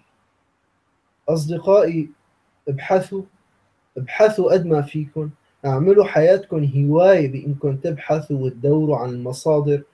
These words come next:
دوروا على أي شيء بدكن تتعلموه أو تعرفوه أو عندكن شك فيه ب-، من مصادره الحقيقية. شكوا بكل شيء قد ما فيكن. وكل واحد، آه، عنده قناعات معينة، عامل أفكار معينة، عنده،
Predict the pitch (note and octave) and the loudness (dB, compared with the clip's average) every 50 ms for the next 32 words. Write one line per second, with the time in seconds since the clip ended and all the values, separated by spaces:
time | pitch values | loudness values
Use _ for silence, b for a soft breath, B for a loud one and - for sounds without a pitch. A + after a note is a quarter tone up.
0 | _ _ _ _ _ _ _ - D#3 G#3 A3+ B3+ B3+ B3 A#3 G3+ G3 F#3+ F#3+ F#3 | _ _ _ _ _ _ _ 4 6 6 8 8 8 6 6 6 6 6 6 6
1 | - A#3 B3 B3 A#3+ G#3+ G3 G3+ - - G3 F#3+ E3+ F#3+ F#3+ - - F#3 E3 D#3+ | 6 4 4 6 6 6 6 6 0 -8 -10 -8 -8 -8 -8 -6 -8 -8 -6 -6
2 | E3 D3+ - C#3+ C#3+ D3+ D#3 D3+ D#3 D#3+ E3 E3+ D#3+ A2 C#3 C#3 C#3 - C3 B2+ | -6 -4 0 0 0 0 -2 -4 -4 -6 -6 -8 -8 -6 -6 -8 -6 -4 -4 -4
3 | C3 C3 C3+ - D#3+ D#3+ C3+ C3 C3+ C3 D3 F3 E3 C#3 - E3 D3+ C#3+ C#3+ - | -4 -4 -6 -6 -4 -4 -2 -2 -2 -2 -4 -6 -6 -6 -6 -6 -4 -4 -4 -2
4 | E3 D#3+ D#3+ _ - - - D#3+ D3+ C#3+ b b b b b b b _ _ C#3 | -4 -4 -4 _ -16 -10 -8 -6 -6 -8 b b b b b b b _ _ -6
5 | C3+ D#3+ E3 E3 D#3+ D#3+ D#3+ D#3+ D#3 D3+ D#3+ F#3+ G#3 G3+ G3 F#3+ E3+ E3 - - | -4 -2 0 2 4 6 8 8 8 6 6 4 4 4 4 0 0 0 2 4
6 | G3 G3+ G3 D#3+ D#3+ D#3 D3+ C3 - - D#3+ D#3+ - D#3 D3+ C#3+ - - D3+ D3 | 6 6 6 4 4 2 2 2 0 -6 -8 -6 -4 -6 -6 -6 -8 -8 -6 -4
7 | C#3+ C#3+ C#3+ C#3+ _ _ _ _ _ _ _ C#3+ D#3+ D3+ - - B3+ B3 - - | -4 -4 -6 -8 _ _ _ _ _ _ _ -4 -2 -2 -2 -2 -4 -6 -6 -6
8 | A#3 G#3+ F#3 G3 F#3+ - G#3 G3+ F#3+ - - - F3 F3+ D#3 D#3+ C#3+ C#3 C#3+ C#3+ | -6 -4 -4 -4 0 0 0 0 0 -4 -10 -8 -6 -2 0 0 0 0 0 -2
9 | C3+ C#3 - D3+ C#3+ C#3 - - C#3+ C#3 C#3 - _ _ _ _ - D3+ C#3+ - | -2 -4 -6 -8 -8 -8 -6 -6 -6 -6 -6 -10 _ _ _ _ -4 -2 4 4
10 | C4+ C4+ C#4 C4+ C4 B3+ A#3+ A#3+ A#3+ - - F3 D#3 C#3+ - _ _ _ _ _ | 4 6 6 6 8 8 6 6 4 0 -2 -2 -2 -4 -8 _ _ _ _ _
11 | _ _ _ _ _ D#3+ E3 D#3+ D#3+ D3+ C#3+ C3+ F#3+ A3+ B3 A#3+ B3 A3+ G#3+ - | _ _ _ _ _ 2 4 4 4 4 4 2 2 2 2 4 4 4 2 2
12 | - F#3 E3+ E3+ E3+ D#3+ D#3 E3+ G3+ A3+ A3 - F#3+ F#3 F3+ F3+ F3+ F#3+ F#3 F#3 | -4 -6 -4 -2 -2 -2 0 0 0 0 -2 -2 0 0 0 0 0 -2 -2 -4
13 | F3+ F3 E3+ E3+ E3+ E3 C#3 C#3 D#3+ F#3+ G3+ G#3 G3+ G3 F#3 - - D#3 D3 - | -4 -6 -8 -8 -6 -6 -4 -4 -2 -2 -2 -2 -2 -2 -2 -2 -4 -6 -6 -6
14 | - _ F3 E3+ F3+ F#3+ F3+ E3+ E3 D#3 F3 E3+ E3+ E3+ E3 D#3+ C#3+ C#3 D#3 F#3+ | -4 _ 0 2 2 2 0 -2 -2 -2 -2 -4 -4 -2 -2 -2 0 0 0 -2
15 | G#3 G3+ F3 D#3+ F3+ E3+ D#3+ | -2 -2 0 2 2 2 2